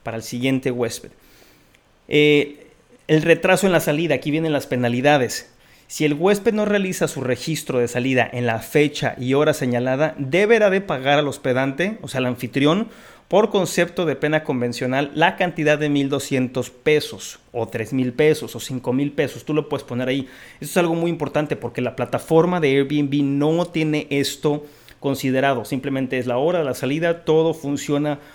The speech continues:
por medio de confianza, pero no está una cláusula o un término como este en la plataforma, y es muy importante que tengas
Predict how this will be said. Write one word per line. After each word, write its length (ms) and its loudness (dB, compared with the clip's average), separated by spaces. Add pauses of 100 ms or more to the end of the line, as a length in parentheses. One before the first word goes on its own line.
(180)
por 160 -2
medio 480 -2
de 420 -2
confianza, 840 -2 (320)
pero 200 0
no 240 0
está 540 0 (100)
una 240 0
cláusula 760 -2
o 140 -4
un 300 -4
término 420 0
como 380 -2
este 460 0
en 60 -2
la 140 -2
plataforma, 500 -4
y 60 -2
es 100 -4
muy 220 2
importante 500 -6
que 80 -10
tengas 460 -6